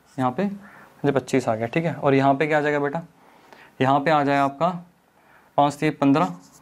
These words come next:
ठीक है, और पाँच छक तीस, ठीक है जी। और उसके बाद तीन पंजे पन्द्रह, ठीक है, और यहाँ पे आ गया बेटा आपका बारह। तो हमारे पास क्या बचा बेटा,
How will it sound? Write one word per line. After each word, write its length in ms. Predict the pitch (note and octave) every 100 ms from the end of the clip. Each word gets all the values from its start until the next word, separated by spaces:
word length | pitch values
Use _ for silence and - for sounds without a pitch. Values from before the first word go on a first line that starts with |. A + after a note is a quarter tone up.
| - -
ठीक 120 | D3
है, 100 | E3
और 140 | - C3+
पाँच 240 | C#3 C#3
छक 180 | C#3 C#3+ -
तीस, 300 | C#3+ C#3 - - -
ठीक 200 | B2 A2+
है 100 | A#2
जी। 120 | A#2+
और 160 | C3+ C#3+
उसके 240 | - D#3+
बाद 320 | D3+ D#3 D#3 - _ - _ _ _ -
तीन 320 | - D3 D3+
पंजे 240 | D3+ D3+ D3
पन्द्रह, 440 | D3 C#3+ E3 F3 - - -
ठीक 220 | D3 C#3
है, 80 | D#3+
और 160 | D3
यहाँ 160 | B2+ B2+
पे 100 | B2+
आ 60 | B2
गया 120 | A#2+
बेटा 260 | B2 B2 C3
आपका 340 | B2+ - F3 F3 _ -
बारह। 300 | A#2 G#2+ A2 G#2 - - - _
तो 80 | -
हमारे 300 | C3 C#3 D3
पास 240 | D3 E3 E3
क्या 180 | D#3+ D#3
बचा 280 | D3+ E3+
बेटा, 220 | D#3+ D#3